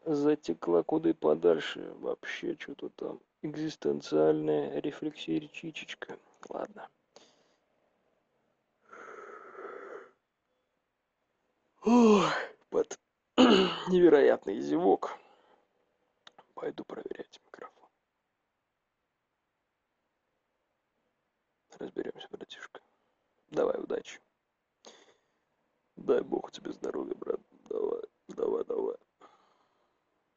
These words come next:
Ещё увидимся.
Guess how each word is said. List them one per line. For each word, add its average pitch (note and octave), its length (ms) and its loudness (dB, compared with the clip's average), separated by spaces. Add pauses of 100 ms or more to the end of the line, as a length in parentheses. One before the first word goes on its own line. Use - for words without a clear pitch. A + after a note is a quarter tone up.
(1300)
Ещё - 300 -14
увидимся. - 560 -10